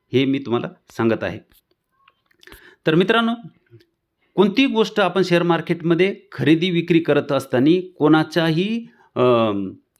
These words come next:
सांगितलं तर ते डोळे झाकून त्याचं अनुकरण करायचं नाही, तर आपण त्याच्यावर अभ्यास करायचा.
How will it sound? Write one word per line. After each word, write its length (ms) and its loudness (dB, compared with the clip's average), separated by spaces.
सांगितलं 680 2
तर 60 0
ते 360 2
डोळे 280 2
झाकून 320 -2
त्याचं 220 -2
अनुकरण 500 2
करायचं 460 0
नाही, 380 -2
तर 160 2
आपण 340 0
त्याच्यावर 300 0
अभ्यास 320 -6
करायचा. 340 -14